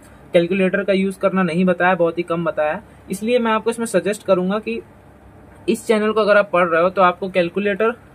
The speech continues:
के लिए इसमें short trick search करनी होगी। जैसे बहुत सारे formula हैं, आप जब इसको पढ़ोगे, जो पढ़ रहे होंगे उनको पता होगा कि आप जब, जैसे आप कोई भी formula applied न्यूमेरिकल का लिखो, बा-, उसके last में आपको लिखना होगा,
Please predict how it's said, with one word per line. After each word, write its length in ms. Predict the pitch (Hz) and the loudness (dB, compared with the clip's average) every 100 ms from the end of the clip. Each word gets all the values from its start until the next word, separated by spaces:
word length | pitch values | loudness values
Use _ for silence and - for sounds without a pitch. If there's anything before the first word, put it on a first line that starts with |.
| - - | -10 -2
के 100 | 185 | 0
लिए 320 | 185 202 165 165 | 2 0 -2 -4
इसमें 220 | 185 185 | -4 -2
short 300 | - 185 185 | 4 4 2
trick 200 | 202 202 | -4 -2
search 260 | 180 170 | 0 0
करनी 280 | - 151 151 | 0 -4 -4
होगी। 240 | 127 113 117 - - 165 | -10 -8 -8 -10 -8 -4
जैसे 140 | 196 | 2
बहुत 220 | 185 208 | 4 4
सारे 180 | 214 214 | 2 0
formula 420 | 196 170 180 208 | 0 0 0 0
हैं, 220 | 180 180 - - - | -2 -4 -14 -16 -2
आप 220 | 139 151 | 2 2
जब 140 | 151 175 | 2 -2
इसको 180 | 175 180 | -2 0
पढ़ोगे, 360 | 170 170 180 | 2 2 2
जो 100 | 175 | 0
पढ़ 200 | 180 180 | 0 0
रहे 140 | 175 180 | 0 -2
होंगे 160 | 175 | -2
उनको 160 | 175 165 | -4 -2
पता 240 | 143 160 | -2 0
होगा 240 | 160 139 180 - - - | 0 -2 -6 -10 -20 -8
कि 180 | 185 226 | -4 -2
आप 260 | - 170 175 | 2 2 2
जब, 360 | 202 196 202 190 | -2 0 0 0
जैसे 260 | 175 214 | 0 0
आप 120 | 196 196 | 0 2
कोई 140 | 214 | -2
भी 80 | 233 | 0
formula 420 | 202 190 185 185 | -2 0 0 0
applied 260 | 175 175 175 | 0 -2 -2
न्यूमेरिकल 300 | 170 160 160 | -6 -8 -4
का 120 | 170 | -4
लिखो, 320 | 151 202 220 | -2 -2 -2
बा-, 480 | 170 143 156 - - | -4 0 0 0 -6
उसके 240 | 170 220 | -4 -2
last 320 | 196 180 185 196 | 0 0 -2 -4
में 60 | |
आपको 180 | 185 190 | -2 0
लिखना 260 | 170 175 170 | -2 -2 -4
होगा, 260 | 156 240 | -2 -2